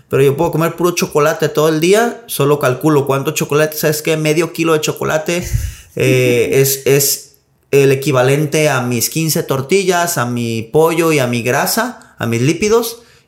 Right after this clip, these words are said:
Speaker 1: y ya, tengo la, la equidad energética, pero obviamente no voy a tener nutrientes, no voy a estar nutrido, y me va a dar hambre, porque no creo que medio kilo de chocolate me sacie, ¿sí me
Speaker 2: No,
Speaker 1: explico?
Speaker 2: un ratito nada
Speaker 1: Entonces,
Speaker 2: más.
Speaker 1: son temas que quizás podríamos durar muchísimo hablando, pero creo que son como lo más genérico que podríamos,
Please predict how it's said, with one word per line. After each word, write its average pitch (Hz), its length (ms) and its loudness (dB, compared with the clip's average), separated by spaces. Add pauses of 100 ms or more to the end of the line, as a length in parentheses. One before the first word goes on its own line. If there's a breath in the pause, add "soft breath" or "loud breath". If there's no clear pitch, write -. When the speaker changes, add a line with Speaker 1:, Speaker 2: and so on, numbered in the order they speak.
Speaker 1:
y 135 140 0
ya, 113 300 -2
tengo 139 320 2
la, 143 180 4
la 127 300 -2
equidad 123 420 -2
energética, 180 840 -4
pero 113 240 -2
obviamente 143 540 0
no 156 140 -4
voy 127 100 0
a 131 100 -4
tener 110 240 -4
nutrientes, 139 720 -2
no 120 140 0
voy 120 120 2
a 117 40 0
estar 113 200 -6
nutrido, 160 640 -2 (420 loud breath)
y 113 560 0
me 107 120 -4
va - 140 -2
a - 20 -2
dar - 180 -2
hambre, 180 260 0
porque 113 280 -4
no 120 120 -2
creo 143 140 -2
que 139 100 -4
medio 131 280 -2
kilo 143 260 -4
de 127 80 -4
chocolate 127 500 -4
me 117 160 -6
sacie, 117 560 -4
¿sí - 180 -8
me 117 120 -6
Speaker 2:
No, 113 60 -8
Speaker 1:
explico? 131 440 -6
Speaker 2:
un 139 120 -8
ratito 120 460 -10
nada 123 120 -6
Speaker 1:
Entonces, 120 460 0
Speaker 2:
más. - 80 -2
Speaker 1:
son 190 340 0
temas 190 300 0
que 165 80 -2
quizás 151 200 0
podríamos 147 460 0
durar 135 220 2
muchísimo 143 640 -2
hablando, 147 480 -2
pero 110 260 0
creo 117 160 -2
que 135 140 -2
son 131 180 -6
como 131 240 -4
lo 107 100 0
más 110 300 -2
genérico 123 720 -4
que - 100 -8
podríamos, 107 680 -8